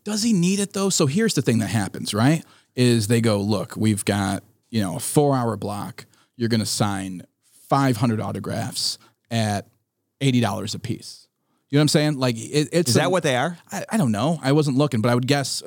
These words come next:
Speaker 1: for Hulk Hogan, I would guess a hundred easily.
Speaker 2: And is he signing just whatever he has? He's signing pictures, or can you bring
Speaker 1: You can bring stuff, but also they'll sell you stuff, of course, 'cause they're, they're real mensches about the whole situation. They'll make sure that, "No, you didn't br-, oh,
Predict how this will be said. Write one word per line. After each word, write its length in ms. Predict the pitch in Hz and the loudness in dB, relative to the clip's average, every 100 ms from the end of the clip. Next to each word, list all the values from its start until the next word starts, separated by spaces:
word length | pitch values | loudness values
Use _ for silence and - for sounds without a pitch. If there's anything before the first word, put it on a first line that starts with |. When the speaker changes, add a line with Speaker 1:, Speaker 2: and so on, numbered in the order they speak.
| 123 | -4
Speaker 1:
for 340 | 131 120 113 | -2 -2 -4
Hulk 200 | 127 139 | -2 0
Hogan, 340 | 147 156 196 180 _ - | 2 2 0 -2 _ -4
I 120 | 120 | -2
would 80 | 113 | -2
guess 180 | 98 | -6
a 60 | 98 | -6
hundred 320 | 104 98 104 | -4 -4 -4
easily. 280 | 104 107 113 - - | -4 -4 -8 -10 0
Speaker 2:
And 100 | 135 | 2
is 80 | 135 | 4
he 80 | 135 | 4
signing 560 | 151 135 135 135 131 - | 2 0 0 0 -2 -4
just 480 | 113 131 127 - - _ _ _ _ _ | 0 2 2 -2 -8 _ _ _ _ _
whatever 400 | 107 127 120 120 | 0 2 2 0
he 200 | 120 117 | 2 2
has? 420 | 131 139 143 - | 2 0 -2 -4
He's 220 | 113 131 | -2 0
signing 180 | 120 113 | 0 -2
pictures, 320 | 135 139 143 | -2 -2 -2
or 160 | - 113 | -4 -4
can 220 | - 120 | -2 0
you 160 | 123 117 | 2 0
bring 500 | 117 127 127 120 151 | 0 0 2 4 4
Speaker 1:
You 60 | |
can 160 | 139 131 | 4 4
bring 220 | 131 143 | 2 2
stuff, 280 | - 165 - | 2 0 2
but 80 | 135 | 2
also 300 | 123 - 123 | 2 2 0
they'll 100 | 110 | 0
sell 240 | - 113 | 0 0
you 140 | 120 | 0
stuff, 320 | 113 - 107 110 | 0 -2 -4 -6
of 140 | - | -6
course, 360 | 113 101 123 - | -4 -4 -4 -6
'cause 160 | 107 | -6
they're, 300 | 104 95 101 | -8 -10 -10
they're 140 | - 110 | -4 0
real 240 | 113 107 | 0 0
mensches 360 | 107 110 113 110 | 0 0 0 -2
about 200 | 104 104 | -2 -2
the 80 | 107 | 0
whole 140 | 110 | 0
situation. 580 | - 107 107 104 - 127 | 2 0 2 2 4 4
They'll 80 | 107 | 6
make 180 | 107 101 | 4 2
sure 260 | - 110 | 2 2
that, 320 | 110 107 107 107 | 2 2 2 2
"No, 160 | 185 | 4
you 160 | 143 147 | 4 4
didn't 180 | 170 156 | 2 2
br-, 100 | 156 | 2
oh, 180 | 202 | 2